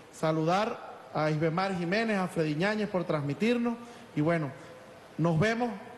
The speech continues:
la semana que viene con otro invitado estrella, otro invitado especial. Síganos por nuestro canal Telegram y canal YouTube, numeral Maduro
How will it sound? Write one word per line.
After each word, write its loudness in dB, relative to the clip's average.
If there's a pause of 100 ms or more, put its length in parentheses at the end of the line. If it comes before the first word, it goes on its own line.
la 2
semana 0
que 0
viene 0 (240)
con 2
otro 2
invitado 2 (220)
estrella, 2
otro -2
invitado 2
especial. 2 (200)
Síganos 2
por -2
nuestro 0
canal 2
Telegram 2 (460)
y 4
canal 2
YouTube, 0
numeral 2 (220)
Maduro 2